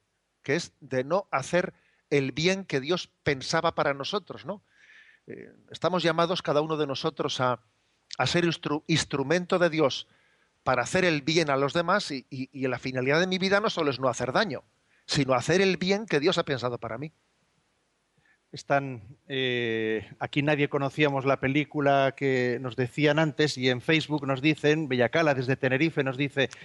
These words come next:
Speaker 2: la película se titula Siete Almas. Bueno, la tenemos que apuntar a la lista, ¿eh?
Speaker 1: Vale.
Speaker 2: Pelis pendientes para ver, siete almas. Por cierto, que nos pregunta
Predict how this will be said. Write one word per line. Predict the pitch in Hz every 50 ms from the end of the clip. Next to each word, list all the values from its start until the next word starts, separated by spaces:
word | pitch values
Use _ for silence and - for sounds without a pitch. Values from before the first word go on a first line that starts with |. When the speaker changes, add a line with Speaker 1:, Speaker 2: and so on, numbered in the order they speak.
| - - - -
Speaker 2:
la | - 143 131
película | - 143 143 170 - 202 202 180
se | - 185 160
titula | - 160 - 190 190 202 180
Siete | - - - 202 202 - 185 185
Almas. | 190 190 185 156 123 117 107 98 - - - - _ _ 143
Bueno, | - 135 127 120 113
la | 107
tenemos | 113 - 123 139 139 -
que | - 139
apuntar | - 139 127 - 143 135 135
a | 131
la | 131 131
lista, | 127 131 120 - _ _ _ _ -
¿eh? | 143 156
Speaker 1:
Vale. | 139 117 107 - _ _ _ _ _ _
Speaker 2:
Pelis | - 151 139 139 127 -
pendientes | - - 139 135 127 131 143 139 127 - 139 - -
para | - 123 117 117
ver, | 113 110 -
siete | - - 175 185 180 - 135
almas. | 117 107 98 98 98 - _ - - - - - -
Por | - 139 135 -
cierto, | - 185 185 - - 160
que | - 147
nos | 143 131
pregunta | - 156 151 156 175 202 196 - - 170 175